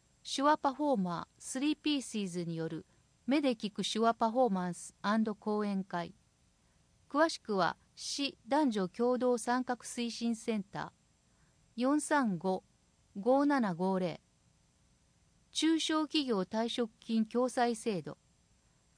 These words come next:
国がサポートする中小企業のための退職金制度。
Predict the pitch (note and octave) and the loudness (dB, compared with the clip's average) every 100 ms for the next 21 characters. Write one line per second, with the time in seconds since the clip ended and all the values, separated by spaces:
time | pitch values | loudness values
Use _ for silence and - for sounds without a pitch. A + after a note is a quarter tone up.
0 | _ - C#4 D4+ D4+ D4 C#4+ D4+ C4 G#3+ | _ 0 4 4 4 2 2 2 2 -2
1 | - E3+ E3 - - - D4 C#4 D#4 D4 | -4 -6 -6 -8 -10 -2 -2 0 0 0
2 | D4 C4+ A3 F#3 F3 F#3+ G3 E3 G#3+ A3+ | -2 0 2 0 -2 -2 -2 -4 -2 -4
3 | - A#3 G#3 - G#3 - G#3 D#3 C#3 | -2 -6 -6 -4 -4 -4 -6 -6 -8